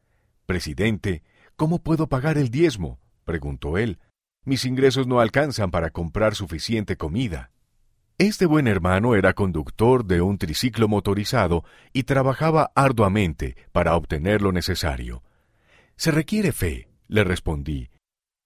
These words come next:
"pero le prometo que, si vive la ley del diezmo, el Señor lo bendecirá". Así lo hizo. Varios meses después,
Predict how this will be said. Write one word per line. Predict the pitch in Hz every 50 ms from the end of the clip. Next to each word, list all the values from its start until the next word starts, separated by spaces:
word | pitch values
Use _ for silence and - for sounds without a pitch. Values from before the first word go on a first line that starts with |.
| _ -
"pero | - 98 92 95 95
le | 98 101 101 -
prometo | - 95 80 78 107 117 113 - 113 101 -
que, | - 98 92 82 76 - _ _ _ _ -
si | - - - 90 73
vive | 71 107 127 123 117 120 110
la | 101 95 85
ley | 82 98 113 117
del | 92 92 82 71
diezmo, | 67 87 101 95 85 76 76 78 78 76 - _ _ _ _ _ -
el | - 101 87
Señor | - - 85 73 73 87 104 110 123 120 - - -
lo | 98 107 110 104
bendecirá". | 101 101 95 92 98 92 - 92 82 73 67 60 57 - _ _ _ _ _ _ _ _ _ _ _ _ _ _ _ _ _
Así | - 139 139 - 208
lo | 196 170 123 101
hizo. | 80 69 - - - - - _ _ _ _ _ _ _ - -
Varios | - - 98 98 92 87 80
meses | 95 95 80 101 92
después, | 95 107 - - - 135 113 113 131 -